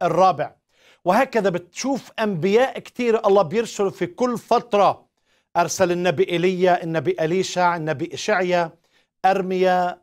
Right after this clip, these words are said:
حزقيال، دانيال، والأنبياء طبعًا من هوشع إلى ملاخي، وكل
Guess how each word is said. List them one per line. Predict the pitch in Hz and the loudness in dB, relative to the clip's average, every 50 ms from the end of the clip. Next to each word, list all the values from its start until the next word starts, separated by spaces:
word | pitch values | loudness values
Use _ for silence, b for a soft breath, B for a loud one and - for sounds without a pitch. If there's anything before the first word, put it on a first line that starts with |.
| _ - | _ -20
حزقيال، | - - - - 180 160 - - - - - 180 170 170 180 185 185 180 175 175 175 175 175 _ _ _ _ _ _ _ - | -20 -20 -16 -14 -12 -10 -12 -12 -12 -8 -4 -2 2 4 6 6 6 4 4 2 0 -4 -8 _ _ _ _ _ _ _ -12
دانيال، | 131 123 180 175 170 170 165 180 185 185 185 180 180 175 175 175 175 b b b b b - | -4 -2 -2 -2 0 0 2 4 4 4 4 2 0 -2 -4 -8 -12 b b b b b -2
والأنبياء | 147 165 165 170 180 - 180 - 196 180 175 143 123 175 185 190 196 190 185 - | 2 2 4 4 2 0 -4 -4 -2 -4 -4 -2 0 2 4 4 4 4 2 0
طبعًا | - - 196 170 170 147 170 180 | -2 -2 -2 0 0 0 -2 -2
من | 180 160 156 151 127 | -4 -6 -8 -10 -8
هوشع | 107 156 185 196 - - - 180 165 147 - - | -4 -2 -2 -2 -2 -4 -2 -2 -2 -2 -4 -2
إلى | 196 190 175 175 170 165 160 160 - | -2 2 2 4 2 2 0 -4 -6
ملاخي، | 156 156 160 160 180 202 208 - - - 196 196 180 b b b b b b b | -6 -4 0 2 2 2 2 0 -2 -8 -8 -8 -8 b b b b b b b
وكل | - - - - 285 302 285 277 269 | -14 -12 -6 -2 0 2 2 2 2